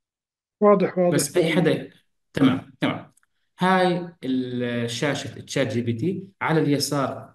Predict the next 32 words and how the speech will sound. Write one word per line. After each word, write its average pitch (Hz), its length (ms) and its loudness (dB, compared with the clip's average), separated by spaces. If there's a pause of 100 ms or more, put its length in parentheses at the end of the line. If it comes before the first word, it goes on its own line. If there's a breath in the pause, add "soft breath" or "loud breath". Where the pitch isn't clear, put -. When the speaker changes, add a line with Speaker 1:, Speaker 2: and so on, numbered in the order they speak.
Speaker 2:
هنا 131 180 -2
قائمة 117 680 -6
المرات 120 640 -4
اللي 117 260 -4
أنا 123 160 -4
استعاملت 113 640 -4
مع-، 98 240 -4 (300)
معاه 117 200 -4
فيها. 131 340 -4 (240 loud breath)
كل 190 120 6
مرة 143 260 4
بتتعامل 131 400 -2
مع 117 120 0
تشات 131 200 -8
جي 123 140 -10
بي 120 100 -6
تي 139 520 -6
بيفتح - 420 -4
لك، - 400 -6 (220)
آه، 110 420 -2
جلسة 139 600 2
بنسميها 127 680 -4
سيشن، 214 580 -2 (240)
وهذا 147 300 0
المستطيل 139 720 -4 (140)
لكتابة 131 840 -4 (140)
البرومبت. - 520 -4 (260)
فأنا 214 280 0
الآن 180 260 0
بدي 156 220 0
أحكي - 320 0
له 135 300 0